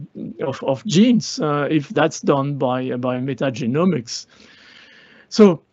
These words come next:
you would consider that a dysbiosis is basically a loss of beneficial bacteria plus minus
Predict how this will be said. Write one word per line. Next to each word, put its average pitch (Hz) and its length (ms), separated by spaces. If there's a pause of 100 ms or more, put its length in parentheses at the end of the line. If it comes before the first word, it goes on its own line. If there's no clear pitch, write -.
(240)
you 208 100
would 247 200
consider 220 440
that 175 220
a - 20
dysbiosis 160 800
is 120 160
basically 165 540
a 135 80
loss 160 400
of 135 180
beneficial 185 640
bacteria 156 800 (120)
plus 202 280
minus 185 540